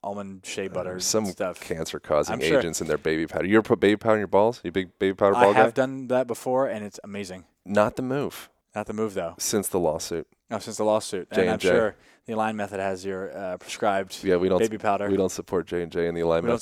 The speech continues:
Speaker 1: support, it's, it's a, it's a brand, uh, persona non grata.
Speaker 2: Well, whatever, you
Speaker 1: Uh,
Speaker 2: know.
Speaker 1: But you start there, and then you can start to think about, "Okay, so now let me stand up and walk." And so one of the biggest things you can start to do is pay attention to the way that you move. Meaning, if you can stand with your feet forward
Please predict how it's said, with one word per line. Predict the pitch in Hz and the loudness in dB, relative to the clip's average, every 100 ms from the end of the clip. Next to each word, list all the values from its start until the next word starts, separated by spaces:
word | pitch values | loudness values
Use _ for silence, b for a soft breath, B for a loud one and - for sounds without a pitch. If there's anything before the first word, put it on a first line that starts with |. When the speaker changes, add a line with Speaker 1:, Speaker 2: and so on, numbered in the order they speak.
| - | -2
Speaker 1:
support, | 127 127 123 | 0 -2 -2
it's, | 123 - | -6 -2
it's | 127 110 | -4 -2
a, | 113 113 110 107 _ - | -2 0 -2 -8 _ -12
it's | 143 117 | -10 -6
a | |
brand, | 110 120 113 | -2 -2 -2
uh, | 113 107 104 | -4 -2 -4
persona | - 107 110 104 | -6 -6 -4 -4
non | 101 101 | -8 0
grata. | 277 262 247 | 4 6 4
Speaker 2:
Well, | 196 | 2
whatever, | 117 92 - - - - _ - | 0 0 -4 -8 -10 -12 _ -12
you | |
Speaker 1:
Uh, | 50 50 | -10 -6
Speaker 2:
know. | 50 - - _ _ _ - | -6 -6 -10 _ _ _ -2
Speaker 1:
But | 143 165 | 4 4
you | 156 | 2
start | 135 202 - | 2 2 6
there, | - 123 | 6 6
and | 123 143 | 2 -2
then | 156 | -4
you | 143 | -2
can | 135 | -2
start | 143 113 | -4 -6
to | |
think | 110 120 | -4 -2
about, | 120 120 | 0 -2
"Okay, | 117 101 | -2 -4
so | - | 0
now | 131 160 | 4 4
let | 160 | 4
me | 131 | -2
stand | - 147 127 | -2 -2 -2
up | 120 107 | -2 -2
and | 107 113 | -6 -4
walk." | 95 - | -6 -6
And | 117 | -6
so | 147 | -2
one | 139 202 | 2 2
of | 196 | 2
the | |
biggest | 147 143 131 | -2 -2 -4
things | 131 117 | -6 -6
you | 113 | -8
can | 113 | -6
start | 117 | -8
to | 104 | -8
do | 101 104 | -8 -6
is | 104 98 b b b b - | -6 -8 b b b b -2
pay | - 202 | 6 6
attention | 190 180 156 | 6 -4 -6
to | - 147 | -8 -6
the | 123 | -2
way | 107 123 | 2 2
that | 113 | 2
you | 110 107 | -6 -8
move. | 107 92 78 - - | -8 -8 -12 -20 -6
Meaning, | 151 147 113 101 _ _ - | -4 -2 -4 -8 _ _ -12
if | 127 | -8
you | 170 | -6
can | 170 147 | -4 -2
stand | - 156 | 0 -2
with | 135 | -4
your | 117 | -6
feet | 131 113 | -8 -4
forward | 127 151 | -2 0